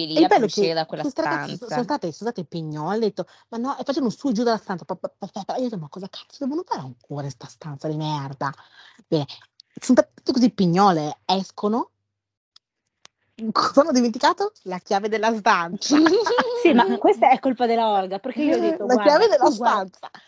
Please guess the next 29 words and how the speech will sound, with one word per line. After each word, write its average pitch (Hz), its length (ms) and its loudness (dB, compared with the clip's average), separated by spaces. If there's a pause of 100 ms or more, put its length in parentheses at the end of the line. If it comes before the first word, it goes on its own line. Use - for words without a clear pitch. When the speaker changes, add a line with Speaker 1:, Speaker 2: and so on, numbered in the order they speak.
(120)
Speaker 1:
E 285 100 -6
mi 294 60 -4
fanno: 269 280 -4
Speaker 3:
Ma 330 120 -14
Speaker 1:
"Ma 233 80 0
dovete 285 240 0
Speaker 3:
ovvio. 190 100 -14 (120)
Speaker 1:
gu-, 214 220 -14
guardano 214 380 -4
me 247 60 -2
e - 20 -6
fanno: 196 160 -8
'Ma 196 80 -4
dov'è 294 140 0
la 214 60 -4
chiave?' 156 300 -8 (300)
E 254 80 -2
io 254 40 2
ho - 20 2
detto: - 140 -4
'Ah, 190 200 0
non 214 120 -4
lo 175 80 -6
so, - 180 -6 (160)
guardate 175 340 -10
voi.'" 240 260 0
Speaker 2:
<laughs> 220 360 -8 (540)
Speaker 1:
E 226 140 -2
dov'è? 220 180 -2